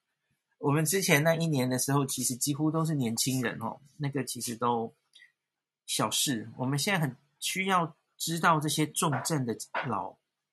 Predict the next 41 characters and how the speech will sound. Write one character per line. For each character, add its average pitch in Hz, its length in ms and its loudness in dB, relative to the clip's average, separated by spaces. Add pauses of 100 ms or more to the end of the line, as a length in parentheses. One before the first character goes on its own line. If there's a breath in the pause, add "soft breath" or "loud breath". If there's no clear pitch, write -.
(120)
老 110 140 -2
人 110 240 -4
家 131 240 4
们 110 240 -4
哦， 107 160 -6 (540 loud breath)
他 156 100 -2
到 156 180 4
底 - 280 -6 (320)
临 135 140 -2
床 131 220 2
上 156 160 0
有 127 80 -2
什 113 120 -4
么 113 160 -2
表 110 240 -4
现 123 280 -2
等 104 220 -6
等。 - 160 -8
那 156 100 0
今 190 240 -4
天 208 260 0 (180)
罗 151 180 2
毅 - 20 -4
军 175 200 -4
有 117 140 -2
一 117 40 -4
个 139 120 -2
初 196 240 -4
步 185 260 -2
的， 107 260 -2 (400)
呃， 127 180 0
轮 120 240 0
廓 139 420 0 (220)
给 110 120 -4
大 139 120 0
家 135 440 4 (160)
描 117 200 -2
述 117 300 0
一 - 20 -4
下 107 300 4
哦。 - 80 -8